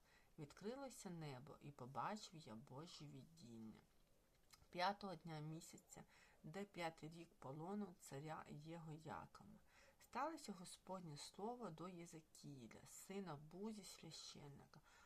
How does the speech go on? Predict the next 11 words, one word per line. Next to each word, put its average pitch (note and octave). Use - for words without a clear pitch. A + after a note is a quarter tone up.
у A#3
Халдейському D#3+
краї G#3+
над D3+
річкою D#3
Кевар, C#3+
і D3
була C3+
там F3+
над D3
ним C#3